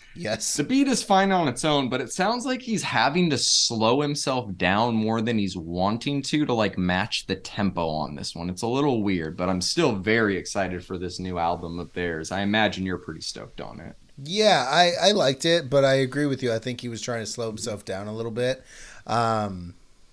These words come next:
Speaker 1: the album is gonna be called Glorious Game. It's releasing, uh, the first day of Coachella,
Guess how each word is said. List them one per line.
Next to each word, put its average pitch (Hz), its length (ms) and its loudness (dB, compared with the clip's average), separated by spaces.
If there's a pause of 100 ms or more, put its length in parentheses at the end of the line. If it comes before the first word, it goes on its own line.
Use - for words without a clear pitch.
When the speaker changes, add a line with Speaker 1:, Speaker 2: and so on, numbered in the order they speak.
(840)
Speaker 1:
the 117 160 -2
album 127 360 4
is 117 340 0
gonna 117 160 -2
be 110 120 -6
called 110 360 0
Glorious 110 520 -4
Game. 104 400 -8
It's 104 180 -10
releasing, 98 580 -8
uh, 95 280 -4
the 92 80 -12
first - 300 -10
day 123 120 -2
of 120 100 -8
Coachella, 117 520 -4